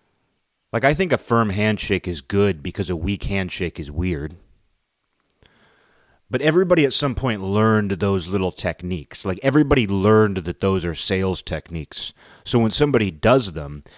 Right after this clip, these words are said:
it doesn't communicate character. It doesn't communicate integrity. It doesn't communicate honesty. You have to use other judgments to figure that out.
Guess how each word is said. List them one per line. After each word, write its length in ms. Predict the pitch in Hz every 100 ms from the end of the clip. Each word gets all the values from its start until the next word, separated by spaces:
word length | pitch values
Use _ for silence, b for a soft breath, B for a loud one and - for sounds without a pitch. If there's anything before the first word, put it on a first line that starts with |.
| B
it 160 | 104 -
doesn't 360 | 135 131 135 -
communicate 640 | 107 98 87 - 87 -
character. 600 | 87 76 73 - 71 - _ _ _ _
It 160 | 107 -
doesn't 320 | 127 120 123
communicate 600 | - 92 92 87 92 80
integrity. 840 | 90 82 - 90 85 82 73 71 - _ _ _ _ -
It 140 | 98
doesn't 300 | 123 120 120
communicate 580 | - 101 98 87 87 87 -
honesty. 580 | 98 95 85 - 65 - _ _ _ _ _ _ _ _ _ _ _ _ _ _ _ _ _ _ _
You 120 | 104 107
have 80 |
to 100 | -
use 340 | 95 113 107 -
other 520 | 113 107 110 95 90 - _ _ _ _ _ _ _ _ _ _ - _ _ _ _ _ _ _ _ 85
judgments 600 | 80 110 110 95 82 -
to 120 | -
figure 320 | 85 107 87 82
that 220 | 78 82
out. 300 | 87 76